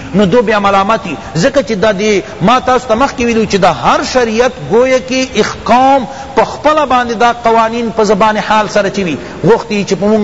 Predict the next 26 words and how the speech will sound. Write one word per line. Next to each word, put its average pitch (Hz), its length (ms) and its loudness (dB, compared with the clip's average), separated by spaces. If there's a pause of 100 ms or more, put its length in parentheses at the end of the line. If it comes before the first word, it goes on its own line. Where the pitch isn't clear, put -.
(100)
د 170 140 0
دې 233 220 2
قوانینو 196 380 0
مستحق 190 580 0
یو، 240 100 2
په 214 120 -2
موږ 202 200 2
د 185 40 6
دا 180 160 4
قوانین 165 540 0
چې 180 120 0
سي 160 200 2 (220)
راشي. 175 380 2 (180)
نو 202 60 4
چې 165 100 -2
سبا 202 320 2 (100)
بیا 254 220 2
دو 262 180 0
نه 254 100 0
مني، 240 260 2
په 208 120 0
خپله 262 300 0
د 208 60 -6
یو 226 180 0
شی 214 160 2
غوښتی، 180 600 0